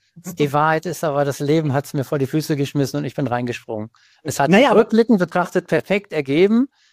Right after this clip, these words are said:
Speaker 1: aber es, es war für mich ein logischer Schritt und ich habe, ich hab, ich hab nie Angst gehabt, sondern ich hab mir gedacht, „Geil, das mache ich jetzt, das ist toll.“ Und ich kann wieder d-, den nächsten Schritt machen. Und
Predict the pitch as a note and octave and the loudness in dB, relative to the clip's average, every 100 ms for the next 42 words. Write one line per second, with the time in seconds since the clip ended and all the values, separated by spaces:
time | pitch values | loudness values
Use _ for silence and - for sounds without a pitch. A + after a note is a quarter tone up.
0 | _ _ D3+ D#3 E3 - _ _ D#3+ D#3 | _ _ -2 -2 -2 -6 _ _ -8 -8
1 | _ D#3+ F#3 F#3+ G3+ F#3+ F#3 G3+ E3 E3+ | _ -4 0 0 2 2 2 0 0 0
2 | F#3+ G#3+ F3+ F3 D3 G#3 G#3 E3+ - D#3 | 2 2 2 0 0 -2 0 -4 0 0
3 | D#3+ E3 - - _ - D#3 E3 - F#3 | 0 -4 -8 -20 _ -18 -6 -6 -6 -14
4 | - _ - D3+ D3+ D#3 B2+ F3 - - | -14 _ -6 -4 0 2 2 0 -2 -2
5 | B2 B2 C#3+ C3 B2+ D3+ C#3 C#3+ B2+ - | -2 -2 -2 -2 -2 -2 -2 -2 -2 -2
6 | D3+ D3+ B2+ D3+ D3 A#2+ B2 - A2 - | 2 2 0 -2 -2 -4 -6 -6 -8 -4
7 | D#3+ A#2+ A2+ _ _ _ C#3+ C3 C3 C#3 | -4 -4 -8 _ _ _ -4 -4 -2 -2
8 | B2+ C3 B2+ C3+ C#3+ _ _ _ - C#3 | 0 2 2 0 -8 _ _ _ 0 4
9 | C#3+ D3 C#3 - F3+ - G#2+ - - - | 4 2 -6 -2 -2 -2 -6 -8 -18 -20
10 | - - _ E3 - | -20 -20 _ -4 -4